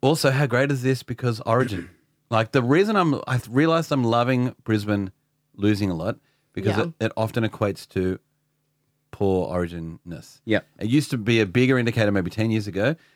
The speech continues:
Speaker 1: but Queensland just seems to be disintegrating into a rugby league cesspool at the moment, and we're just about to
Speaker 3: Nothing good's coming out of
Speaker 1: really
Speaker 3: there
Speaker 1: flex.
Speaker 3: week in, week out, really, from any of their teams.
Speaker 2: Yeah, I agree. And even,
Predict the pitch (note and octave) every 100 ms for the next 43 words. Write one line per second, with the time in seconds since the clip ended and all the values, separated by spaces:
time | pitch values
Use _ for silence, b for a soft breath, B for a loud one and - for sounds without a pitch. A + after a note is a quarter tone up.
0 | _ - G#2+ - B2 B2 C3 B2 A#2 A2
1 | A2+ A2 G#2 G#2+ G2 G2 - G2 G#2 F#2+
2 | F#2+ F#2 F#2+ F2 F#2 F2 F2 E2 - F#2
3 | - - G2+ C#2+ F#2 B2+ - F2 E2 G#2+
4 | A2 G2 G2 G2 F2 _ _ G#2 C#3+ D3+
5 | G#2+ A#2+ B2+ A2 G2+ G2 G2 F#2+ F#2 F2+
6 | G2 - G2 F#2 E2+ G#2 G2 F#2 G#2 F2+
7 | G#2+ _ _ _ _ G#2 G#2+ B2 F#2 E2+
8 | E2 F2 _ _ - G#3+ G3 G3+ G3 G3+
9 | F#3+ - G#3+ A#3 G#3+